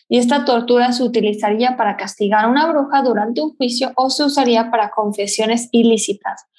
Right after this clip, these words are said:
No hay evidencia de que la tor-, la tortura física haya sido oficialmente permitida en Inglaterra,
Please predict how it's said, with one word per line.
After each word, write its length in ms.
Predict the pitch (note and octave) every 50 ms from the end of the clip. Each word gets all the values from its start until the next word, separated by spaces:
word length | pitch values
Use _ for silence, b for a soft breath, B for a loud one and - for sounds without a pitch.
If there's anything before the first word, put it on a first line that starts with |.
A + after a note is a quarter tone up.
| b b b b b b _
No 180 | C4 C#4 D#4+ E4+
hay 140 | F4+ G4 G#4+
evidencia 440 | A4 G#4 D#4+ C4+ C4 C4+ C#4 D#4+
de 80 | D#4 D4+
que 100 | D4+ C4+
la 140 | A#3+ G#3 G3+
tor-, 160 | - G#3 G3+ G#3 - - - _ _
la 220 | G#3 A#3 A#3 A3+
tortura 380 | - A3+ G#3+ G#3+ A#3 A3+ A#3 A#3+
física 560 | A#3+ A#3+ B3+ B3+ - C#4 C4+ - B3+ C4 A#3+ -
haya 200 | A#3 A3 A#3+ A#3+
sido 220 | A#3+ B3 A#3+ B3
oficialmente 580 | A#3+ A#3+ G#3 - G#3+ G#3 G#3 G#3+ A3+ A3+ C4 A#3+
permitida 520 | A#3+ C#4 C#4 C#4+ C#4+ C#4 C#4 C4 B3+ B3+
en 80 | B3+ C#4
Inglaterra, 680 | C#4 C#4+ D4 D4+ D4+ D4+ B3+ A#3+ A#3+ - - -